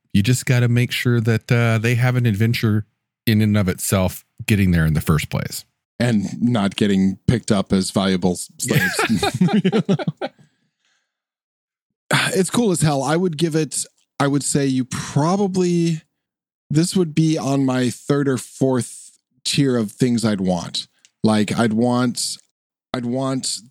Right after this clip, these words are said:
Speaker 2: the, the core book, and I would want Vampire Kingdoms first,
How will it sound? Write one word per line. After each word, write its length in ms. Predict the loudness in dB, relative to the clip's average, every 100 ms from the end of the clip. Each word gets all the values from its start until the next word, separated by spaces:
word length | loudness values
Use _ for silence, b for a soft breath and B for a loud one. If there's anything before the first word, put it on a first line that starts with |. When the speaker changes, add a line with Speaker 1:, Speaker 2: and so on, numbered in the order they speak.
| -2
Speaker 2:
the, 360 | 0 0 0
the 140 | -2 -2
core 220 | 0 0
book, 480 | 2 0 -2 -8 -16 _ _ _ _ _ _ _
and 760 | 0 2 2 2 2 2 0 -4 -4
I 140 | -2
would 200 | 0 0
want 520 | 0 0 0 -4 -8 -8
Vampire 540 | -2 -2 0 0 0 0
Kingdoms 600 | 0 0 0 0 -4 -10
first, 880 | -16 -10 -4 -4 -4 -6 -6 -10